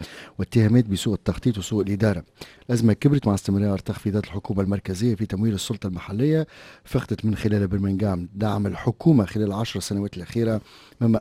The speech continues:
أثر مباشرة على جودة الخدمات الأساسية من جمع النفايات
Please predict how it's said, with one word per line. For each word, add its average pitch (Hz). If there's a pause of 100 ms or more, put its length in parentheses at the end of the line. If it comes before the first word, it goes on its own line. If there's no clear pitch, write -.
أثر 107
مباشرة 95
على 98
جودة 120
الخدمات 101
الأساسية 117 (420)
من 104
جمع 135
النفايات 110